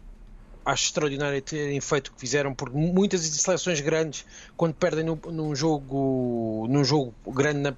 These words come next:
na fase de grupos, depois não se conseguem levantar. Foi o caso da Escócia, por exemplo, eh, que foi muito complicado. E, e o Japão, acho que este foi extraordinário, porque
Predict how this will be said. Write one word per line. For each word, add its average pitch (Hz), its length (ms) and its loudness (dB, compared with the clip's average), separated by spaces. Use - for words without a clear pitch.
na 139 80 -4
fase 135 220 0
de 120 60 -10
grupos, 147 320 -2
depois 147 180 -4
não 147 100 -2
se - 80 -6
conseguem 139 300 -2
levantar. 127 480 0
Foi 127 120 -6
o - 20 -8
caso 127 160 0
da 131 60 -2
Escócia, 127 380 -2
por 117 140 -8
exemplo, 131 400 -2
eh, 104 800 -2
que - 80 -8
foi 131 80 4
muito 123 180 -2
complicado. 135 560 0
E, 170 960 0
e 185 80 2
o 160 40 6
Japão, 135 420 0
acho 113 220 -2
que - 180 -10
este 120 460 -6
foi 160 200 0
extraordinário, 156 580 0
porque - 380 -10